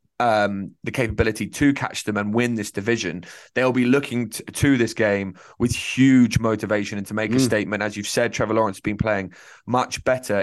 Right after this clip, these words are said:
Speaker 1: in recent weeks. So with all of that in mind, the fact it's a divisional game,
Speaker 2: Come on, Ol, you're
Speaker 1: you're
Speaker 2: gonna
Speaker 1: getting
Speaker 2: go for the, you're
Speaker 1: four
Speaker 2: gonna go for it.
Speaker 1: points. I'm not gonna go for it. I'm
Speaker 2: You're
Speaker 1: not
Speaker 2: not.
Speaker 1: gonna go for it. I might do. I'm gonna make my decision a little bit later. There's still a couple of different things that I, uh, need to consider over the next however long I have to make my <laughs> Drew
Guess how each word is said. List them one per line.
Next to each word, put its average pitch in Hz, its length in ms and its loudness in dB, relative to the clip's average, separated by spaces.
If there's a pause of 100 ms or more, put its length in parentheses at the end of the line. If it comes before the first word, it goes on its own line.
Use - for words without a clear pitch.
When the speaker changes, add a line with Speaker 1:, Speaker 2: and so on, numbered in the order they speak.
(100)
Speaker 1:
in 113 240 0
recent 107 380 -4
weeks. 110 260 0
So - 80 -10
with 110 320 -2
all 156 160 4
of 151 80 0
that 123 220 -4
in 110 80 -6
mind, 110 320 0
the 104 40 -6
fact 127 220 -2
it's 110 80 -16
a 107 60 -14
divisional 107 420 -6
game, 95 460 -2 (320)
Speaker 2:
Come 139 140 0
on, 131 120 4
Ol, 113 100 4
you're 117 60 2
Speaker 1:
you're 123 80 2
Speaker 2:
gonna 131 160 4
Speaker 1:
getting 131 120 2
Speaker 2:
go - 20 0
for 113 140 -4
the, - 120 -4
you're 156 100 4
Speaker 1:
four 156 100 4
Speaker 2:
gonna - 20 -2
go - 80 0
for 147 180 2
it. - 40 0
Speaker 1:
points. 107 240 -8
I'm 143 180 2
not 196 120 2
gonna 185 140 0
go 165 180 2
for 123 200 -8
it. - 220 -8
I'm 131 100 0
Speaker 2:
You're 147 100 2
Speaker 1:
not - 60 2
Speaker 2:
not. - 20 0
Speaker 1:
gonna 131 120 0
go 123 140 2
for 143 100 -2
it. 104 40 2
I 160 60 2
might 185 260 2
do. 131 160 2
I'm 127 80 2
gonna 143 140 2
make 147 160 -2
my 135 100 2
decision 117 320 -8
a 113 40 -6
little 110 140 -4
bit 104 140 -4
later. 101 300 -6
There's 107 160 -8
still 131 160 -2
a 110 40 -4
couple 117 200 -2
of 101 80 -4
different 107 260 -6
things 104 320 -2 (480)
that 117 260 0
I, 110 380 2
uh, 101 380 2
need 110 180 -6
to - 80 -20
consider 101 720 0
over 101 240 0
the 98 80 -2
next 98 260 -4
however 98 360 0
long 101 180 0
I 92 60 -2
have 98 320 -4
to - 100 -6
make 95 260 -4
my 87 140 0
<laughs> - 0 -
Drew - 160 -6